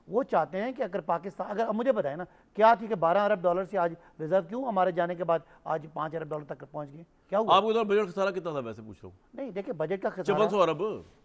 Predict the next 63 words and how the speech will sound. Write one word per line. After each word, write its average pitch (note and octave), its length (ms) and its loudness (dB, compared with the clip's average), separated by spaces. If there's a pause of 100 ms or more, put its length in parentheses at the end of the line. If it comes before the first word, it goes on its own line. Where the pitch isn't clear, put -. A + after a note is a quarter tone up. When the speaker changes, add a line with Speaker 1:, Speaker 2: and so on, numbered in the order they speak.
Speaker 1:
देखिए, C#3+ 220 -16
मेरी A#2 140 -16
Speaker 2:
ट्रेड D#3+ 220 0
Speaker 1:
बात E3+ 80 4
Speaker 2:
डेफिसिट E3 280 -6 (200)
Speaker 1:
मैं D#3+ 80 -2
आपको D#3+ 160 -2
समझाता A#2 340 -6
हूँ। D#3 60 -6
Speaker 2:
छप्पन F3+ 100 4
अरब। D#3+ 240 -2 (460)
Speaker 1:
आप D#3+ 160 -6
पहले F3 160 -2
सारे D3+ 220 -2
सवाल C#3+ 220 -4
कर - 100 -6
Speaker 2:
नहीं, F3 100 2
Speaker 1:
लें, G3+ 80 2
Speaker 2:
मैं, G3 60 -2
मैं F#3+ 200 -2
Speaker 1:
तो G3 60 0
Speaker 2:
पूछ - 80 0
Speaker 1:
मेरा G#3 60 4
Speaker 2:
रहा F#3 100 6
हूँ। D#3 80 0
Speaker 1:
जवाब। D3+ 280 0 (420)
Speaker 2:
करंट G3+ 180 4
अकाउंट। G3 240 4
Speaker 1:
हम B3+ 220 4
जब, A#3+ 160 6 (1080)
जब F3 180 2
हम E3 280 -2
Speaker 2:
हाँ, C3 80 2
और E3 180 6
ये F#3+ 60 8
Speaker 1:
आए, G3+ 100 2
Speaker 2:
डॉलर E3 240 2
में G#3 100 2
बता D3+ 160 0
रहा C#3+ 120 -2
हूँ D3 80 -4
आपको A#2 120 -12
मैं। G2+ 160 -12
Speaker 1:
जब F3 180 -2
हम F3 200 0
आए E3+ 340 -2 (360)
तो F4 180 -8
अड़तीस - 380 -10
सौ, F3+ 120 -2
अ, - 360 -8
हमारा C#3 440 -8 (160)
टैक्स C#3 240 -8
रेवेन्यू A#2+ 300 -8
था A#2 140 -16
पाकिस्तान A2 360 -14
का। A2 120 -20 (300)
हम E3+ 200 -4
गए E3+ 180 -4
तो F3 100 -6
इकसठ D#3+ 280 -8
सौ - 140 -18
अरब A2 120 -16
था। - 200 -20